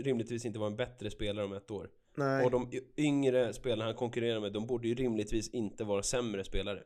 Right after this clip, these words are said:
Speaker 2: Nej.
Speaker 1: Så att det kan... Det... Det... det är, ja, det är ju speciellt när vi, när det handlar om en av de absolut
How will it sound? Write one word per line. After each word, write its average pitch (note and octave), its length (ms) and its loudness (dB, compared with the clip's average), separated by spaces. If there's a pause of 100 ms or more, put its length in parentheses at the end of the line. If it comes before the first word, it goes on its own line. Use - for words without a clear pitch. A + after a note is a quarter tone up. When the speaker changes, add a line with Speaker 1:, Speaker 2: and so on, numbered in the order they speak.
(280)
Speaker 2:
Nej. A2+ 300 2 (880)
Speaker 1:
Så C#3+ 100 -6
att D3 60 -4
det E3 80 0
kan... E3+ 300 4
Det... F3+ 220 4
Det... F3 340 6
det E3+ 360 2
är, C3+ 640 4 (1800)
ja, B2 320 4 (200)
det C#3 60 -2
är - 20 0
ju C3 60 -2
speciellt D#3+ 500 2
när D3 120 4
vi, C3 220 2
när C3+ 240 4
det C#3 140 6
handlar C3 280 6
om A#2+ 140 8
en B2 200 4
av A#2+ 100 4
de A2+ 200 0
absolut A#2 640 -4